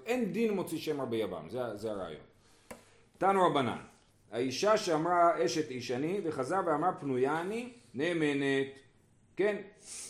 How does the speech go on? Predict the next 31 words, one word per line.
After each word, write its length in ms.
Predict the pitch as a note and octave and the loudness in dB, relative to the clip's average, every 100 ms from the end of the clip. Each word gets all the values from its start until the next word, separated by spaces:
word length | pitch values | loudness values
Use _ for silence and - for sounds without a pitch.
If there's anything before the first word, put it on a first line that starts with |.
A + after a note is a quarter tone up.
| - | 2
יום 260 | F3+ G#3 | 4 6
אחד, 300 | F3 D#3 F3 D3+ | 2 6 6 6
בוקר 220 | F3+ E3+ | 2 2
אחד 160 | D#3 D3+ | 0 0
היא 80 | C#3 | 2
קמה, 160 | F#3+ | 2
אומרת, 260 | G3 F3 D#3 | 2 0 0
"אני 180 | D#3+ D#3 | 0 0
אשת 240 | D3+ D3+ | -2 -4
איש". 200 | - - | -8 -6
בוקר 200 | F3 E3+ | -4 -2
למחרת 420 | D#3 - D#3+ G#3 | -4 -2 2 2
אומרת, 260 | F#3+ F3+ E3 | 2 -2 -2
"אני 160 | D3+ | -2
פנויה". 360 | D#3 C#3 A#2+ F#2+ D#2 - | -4 -2 0 -2 -4 -12
אמרנו, 280 | F#2 F3 C#3 | 0 2 2
"הפשע 340 | G2+ - A#2+ B2+ | -2 -8 -10 -6
עשה 120 | D3+ | -4
הוא 100 | C#3+ - | -4 -4
פשע 180 | D#3 D#3 | -4 -4
התיר", 320 | - A#3 C#3 - - A2 | -4 -2 -2 -4 -10 -4
אבל 160 | B2+ | -2
זה 80 | C3 | 0
מאוד 200 | D#3 F3+ | 0 0
משונה. 440 | F3 - F3 G#3 A3 - - - | -2 -2 0 2 0 -2 -8 -8
אומרת 140 | D3 F#3 | -4 -2
הגמרא, 460 | F3 F#3 F3 E3+ D3+ | 0 0 2 2 2
"ושביה 560 | D#3 D3+ F#3+ G3 G3 | -2 0 0 4 4
לנפשה 540 | F3+ E3+ F#3 A#3+ A#3 F#3+ | 4 2 2 2 2 -2
חתיכא 360 | E3 G3+ G3 | -2 -2 -2
דאיסורא". 600 | F#3 E3+ D3+ A#3+ C#4 D3+ | 2 2 2 -2 2 4